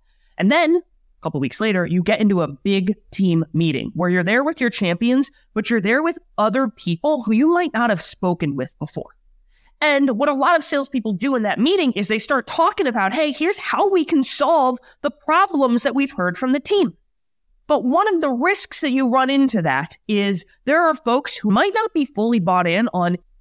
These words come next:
is that even the right problem to solve? And I ran into that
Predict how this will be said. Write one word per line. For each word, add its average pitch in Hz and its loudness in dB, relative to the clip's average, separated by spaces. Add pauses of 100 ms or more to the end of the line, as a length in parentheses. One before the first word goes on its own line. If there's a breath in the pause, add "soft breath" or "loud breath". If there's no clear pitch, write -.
is 320 -2
that 220 2
even 269 2
the 170 0
right 175 -2 (120)
problem 180 -2
to 180 0
solve? - -6 (160 soft breath)
And 196 0
I 302 2
ran 247 0
into 190 0
that 175 0